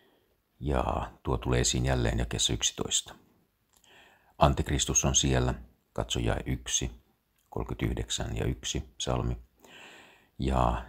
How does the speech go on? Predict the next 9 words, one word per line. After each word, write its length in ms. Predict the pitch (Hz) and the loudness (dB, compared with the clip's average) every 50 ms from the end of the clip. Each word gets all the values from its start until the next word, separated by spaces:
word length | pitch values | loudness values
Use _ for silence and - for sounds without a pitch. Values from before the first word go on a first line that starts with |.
| - - - - - | -14 -20 -20 -10 -2
juutalaiset 800 | - 69 67 65 - - 65 - 60 60 - - - - - - - _ _ _ _ _ - _ _ - - - - | 0 2 2 2 2 2 4 4 4 2 0 -2 -4 -8 -14 -18 -18 _ _ _ _ _ -20 _ _ -20 -20 -12 -6
ovat 380 | - - - - 55 - - - - _ _ - | -4 0 0 0 0 -2 -6 -16 -18 _ _ -6
muukalaisina 800 | - 73 131 - - - 67 62 58 57 - - 62 62 58 57 - - - _ _ _ _ _ _ - _ _ _ _ _ _ _ _ _ _ _ _ _ _ _ | -2 0 0 0 0 0 0 2 2 2 0 0 0 0 0 -2 -2 -6 -16 _ _ _ _ _ _ -20 _ _ _ _ _ _ _ _ _ _ _ _ _ _ _
siellä, 480 | - - - 71 62 58 57 58 55 57 - - - - | -6 -2 0 2 2 2 2 2 0 -2 -4 -8 -12 -12
jakeessa 340 | - - - 62 - - - | -10 -6 -4 -4 -4 -4 -2
kaksitoista. 720 | - - - - - 60 - 62 58 57 - - - - 53 - - _ _ _ _ _ _ _ _ - - - - _ _ - | -2 -2 0 0 -4 -4 -2 0 0 2 0 0 -2 -2 -8 -8 -14 _ _ _ _ _ _ _ _ -20 -20 -20 -20 _ _ -8
Ja 60 | - - - _ _ - | -8 -8 -8 _ _ 4
kadotuksen 800 | 80 76 67 65 - 67 - - - - 69 62 57 57 - - - _ _ _ _ _ _ _ _ - - - _ _ _ _ - | 4 6 6 4 2 0 -2 0 0 0 2 2 0 -2 -4 -8 -18 _ _ _ _ _ _ _ _ -20 -20 -20 _ _ _ _ 4
poika, 420 | 82 76 76 67 60 - - 60 | 6 6 6 6 4 2 0 0